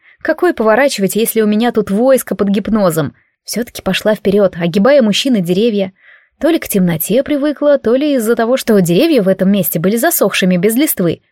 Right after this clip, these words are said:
Но в лесу будто стало ещё светлее. Я бы сказала, светло, как днём.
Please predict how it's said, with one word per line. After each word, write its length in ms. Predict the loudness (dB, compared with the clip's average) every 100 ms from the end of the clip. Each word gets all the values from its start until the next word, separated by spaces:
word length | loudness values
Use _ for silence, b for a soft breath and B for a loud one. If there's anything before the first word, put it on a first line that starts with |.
| _ _
Но 120 | -4
в 40 | -2
лесу 340 | -2 0 0
будто 320 | 0 -2 -4
стало 260 | -4 -2 0
ещё 360 | 0 -2 -2 -6
светлее. 600 | -4 -4 -4 -4 -6 -12 _ _
Я 140 | -2
бы 80 | -2
сказала, 400 | -2 0 2 0 b
светло, 420 | -6 -4 0 0 2
как 240 | 2 2
днём. 340 | 2 0 -2